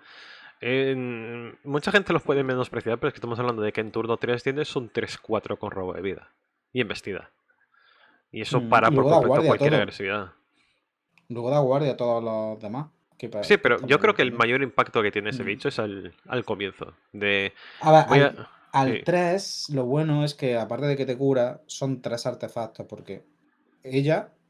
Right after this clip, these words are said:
Speaker 2: el que saca y el que le hace funeral. Y eso acelera un montón el mazo.
Speaker 1: Sí.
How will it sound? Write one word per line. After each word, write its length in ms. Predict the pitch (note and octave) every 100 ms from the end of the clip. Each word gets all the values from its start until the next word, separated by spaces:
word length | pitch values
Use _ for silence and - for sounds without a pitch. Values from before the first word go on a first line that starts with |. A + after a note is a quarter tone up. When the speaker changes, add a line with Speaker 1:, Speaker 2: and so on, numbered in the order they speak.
| -
Speaker 2:
el 140 | A2+
que 60 | G2+
saca 460 | - C3 D#3+ F3 -
y 100 | B2
el 120 | G#2+
que 160 | G#2+
le 80 | G2+
hace 300 | G2 - G2+
funeral. 460 | - G#2 G2 G#2 -
Y 60 | B2
eso 400 | A2 C3 A2+ G#2 - _
acelera 320 | C#3+ - A2
un 80 | G2+
montón 260 | G2 F#2+ F#2+
el 80 | F2+
mazo. 300 | F2+ - - _ _ _ _ _ -
Speaker 1:
Sí. 200 | - G#2+